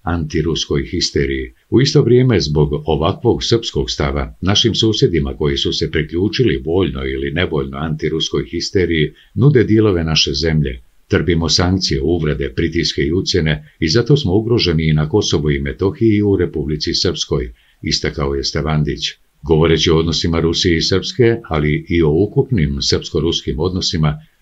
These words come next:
Stevandić je podsjetio da bi da Rusija nije stavila veto na podmuklu sa zapada kreiranu rezoluciju Savjeta bezbjednosti Ujedinjenih nacija, kojem je bilo predviđeno da se srpski narod i Republika Srpska označe genocidnim,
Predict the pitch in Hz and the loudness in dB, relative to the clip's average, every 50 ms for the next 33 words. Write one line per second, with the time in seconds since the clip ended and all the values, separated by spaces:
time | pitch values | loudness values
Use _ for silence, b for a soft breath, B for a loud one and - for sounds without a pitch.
0 | B B - 80 - 92 104 131 139 139 127 - 98 82 78 101 107 - - - | B B -2 0 0 2 2 4 4 2 2 2 0 0 2 0 2 2 2 2
1 | - 110 101 87 80 90 80 80 85 76 82 85 107 117 - - 110 92 92 113 | 2 2 0 2 0 0 0 0 0 2 2 2 2 0 2 2 2 2 2 2
2 | 120 107 - - - 107 95 87 80 73 71 76 78 92 90 - - 73 69 67 | 0 0 0 -2 -2 -2 0 0 0 0 0 0 0 -2 -2 -2 -4 -6 -4 -4
3 | 69 69 - 85 87 90 87 92 80 - - - 76 69 69 - 85 78 76 92 | -6 -6 -4 -2 -2 -2 -2 -2 -4 -4 -6 -6 -6 -4 -2 -2 -2 -2 0 -2
4 | 87 80 76 76 76 71 69 - - 76 82 90 98 98 92 76 73 69 69 67 | -2 -2 -2 -4 -6 -6 -8 -8 -6 -4 0 0 2 2 2 0 0 -2 -4 -6
5 | 69 71 78 - 76 73 80 85 87 82 - - 78 69 67 - - 82 80 78 | -4 -4 -4 -4 -2 -2 -2 -2 -2 -4 -4 -4 -4 -4 -2 -4 -4 -2 -2 -2
6 | 82 78 - 73 65 - 85 85 87 90 95 78 78 73 73 - - 76 69 73 | -2 -4 -4 -4 -4 -2 -2 -2 -2 -2 -2 -4 -4 -6 -6 -6 -4 -4 -4 -2
7 | 69 71 80 76 73 73 67 67 67 65 64 - 90 87 80 78 - - 82 73 | -2 -2 -2 -2 -2 -4 -6 -8 -12 -16 -12 -10 -8 -8 -6 -6 -4 -4 -4 -4
8 | 69 - _ _ _ _ - 101 - 95 87 85 85 85 80 78 92 95 95 82 | -4 -6 _ _ _ _ -8 -4 0 0 0 2 0 0 0 0 0 0 0 -2
9 | 76 87 90 92 104 117 113 80 76 67 65 64 67 65 - - 82 - - 85 | -2 -2 -2 0 0 0 0 0 -2 -4 -4 -6 -6 -4 -4 -4 -4 -4 -4 -4
10 | 76 - - 82 76 73 78 80 85 87 95 76 73 69 69 69 67 69 73 76 | -6 -4 -4 -4 -4 -2 -2 -2 -2 -2 -2 -2 -4 -4 -4 -4 -4 -4 -6 -6
11 | - 76 71 71 73 71 - 76 - - 92 82 - - - 85 80 76 B B | -6 -6 -6 -6 -8 -8 -6 -6 -4 -4 -4 -4 -6 -6 -4 -4 -4 -4 B B
12 | B B 82 82 80 80 78 76 73 - 69 64 65 67 85 90 90 92 82 - | B B -2 -2 0 0 -2 -2 -2 -4 -6 -6 -4 -4 -2 -2 -2 -2 -2 -2
13 | - 87 78 73 80 80 78 76 76 | -2 -2 -2 -2 -2 -2 -2 -2 -4